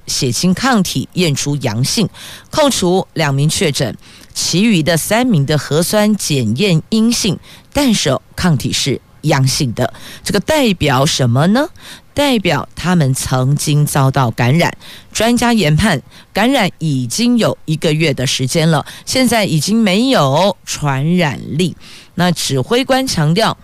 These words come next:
机师染疫是否会造成家户社区影响，是目前要关注的重点呢。所以啊，有学校先进行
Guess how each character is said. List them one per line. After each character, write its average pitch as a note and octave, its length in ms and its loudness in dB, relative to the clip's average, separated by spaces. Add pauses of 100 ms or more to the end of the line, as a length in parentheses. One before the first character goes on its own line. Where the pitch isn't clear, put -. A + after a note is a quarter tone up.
(280)
机 C#4+ 220 0
师 C#4 180 0
染 F3 240 2
疫 G3+ 300 2
是 - 160 -2
否 C#3 180 0
会 C#3 400 0
造 D#3+ 180 0
成 C#3 220 2
家 E3+ 260 2
户 E3+ 320 -2 (140)
社 - 220 -2
区 E3+ 240 -2
影 C3+ 180 0
响， E3 260 -2 (240)
是 - 320 -2 (180)
目 C4 200 2
前 C3 360 -2
要 D3 280 2
关 F3 460 0
注 C#3+ 260 0
的 A#2 240 -2
重 B2 440 2
点 B2+ 360 -4 (100)
呢。 C#3 160 2 (300)
所 E3+ 240 0
以 G#3 160 2
啊， F3+ 320 0
有 C3+ 340 0
学 C#3 200 -2
校 D#3 360 2
先 A#3 440 0
进 A#3 180 0
行 D3+ 260 0